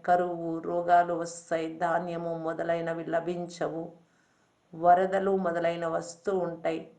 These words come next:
లక్షాధికారులైన, కోటీశ్వరులైన జన్మ అయితే వికారాల ద్వారానే జరుగుతుంది కదా. దెబ్బ తగలడము, దోమ కుట్టడం, ఇవన్నీ దుఃఖాలే కదా. దీని పేరే రౌరవ నరకం.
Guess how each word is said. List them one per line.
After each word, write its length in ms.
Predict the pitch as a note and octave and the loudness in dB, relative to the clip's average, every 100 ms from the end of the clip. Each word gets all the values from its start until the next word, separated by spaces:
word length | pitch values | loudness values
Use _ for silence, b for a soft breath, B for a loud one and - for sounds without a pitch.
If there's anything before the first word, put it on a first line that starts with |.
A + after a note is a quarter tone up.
| _ _ _ _ _ _ - | _ _ _ _ _ _ -2
లక్షాధికారులైన, 1400 | F#3+ F#3 - F#3+ F#3 G3 F#3+ F#3 F3 F3 E3+ E3 E3+ E3+ E3+ | -2 -2 2 6 6 4 2 6 6 4 0 0 -4 -6 -6
కోటీశ్వరులైన 1300 | E3+ F3 F#3 F#3 - - F3 E3+ E3 E3 E3 D#3+ D#3 | -6 -4 -4 -4 -6 -4 -2 0 0 0 -2 -4 -2
జన్మ 380 | E3 E3+ F#3+ | 0 0 2
అయితే 340 | F3+ F3 - F#3 | 0 0 0 -2
వికారాల 760 | F3 E3+ - F3 F3 E3+ E3+ | -2 -4 4 6 8 6 4
ద్వారానే 580 | E3 E3+ E3 E3+ E3+ F#3 | 0 0 2 2 0 -4
జరుగుతుంది 600 | F3 E3 E3 - F#3 F3+ | -4 -6 -6 -6 -6 -4
కదా. 320 | E3+ D#3 E3 E3 b b b b b _ | -6 -4 -6 -8 b b b b b _
దెబ్బ 360 | D#3+ E3+ E3+ F3 | -4 -2 2 2
తగలడము, 800 | F3 E3+ E3 E3 D#3+ D#3+ E3 D#3+ | 4 4 4 0 -2 -2 -4 -4
దోమ 280 | F3+ F3+ F3 | -2 0 -2
కుట్టడం, 580 | F3 E3 - E3+ E3+ E3+ | -4 -10 -2 -2 -2 -4
ఇవన్నీ 340 | E3 E3+ F#3+ | -6 -2 -2
దుఃఖాలే 560 | F#3+ F#3 F#3 F#3 F#3+ F3+ | -2 -6 0 0 2 0
కదా. 260 | E3 E3+ | 0 0
దీని 340 | E3 F#3 F#3 F3 | 0 0 0 -2
పేరే 380 | F3+ F3+ F#3 | -4 0 2
రౌరవ 560 | F#3+ F3 E3+ F3 F3+ F3 | 2 2 2 4 4 2
నరకం. 600 | E3+ D#3+ D#3+ D#3+ E3+ | 2 0 -2 0 -2